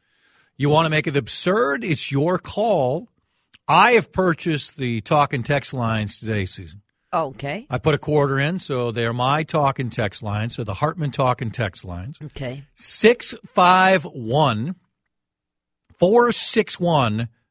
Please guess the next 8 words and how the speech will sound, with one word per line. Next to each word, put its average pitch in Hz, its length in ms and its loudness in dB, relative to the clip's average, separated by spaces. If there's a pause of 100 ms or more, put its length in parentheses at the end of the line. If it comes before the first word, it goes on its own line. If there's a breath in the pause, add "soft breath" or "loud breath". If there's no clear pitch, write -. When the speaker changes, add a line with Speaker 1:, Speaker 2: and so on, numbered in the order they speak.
(140)
Speaker 1:
nine 147 300 2
two 156 180 -2
two - 720 -4
six. - 760 -8 (100)
Let's 135 100 -16
try 202 120 -2
that 143 140 0
again. 98 200 -14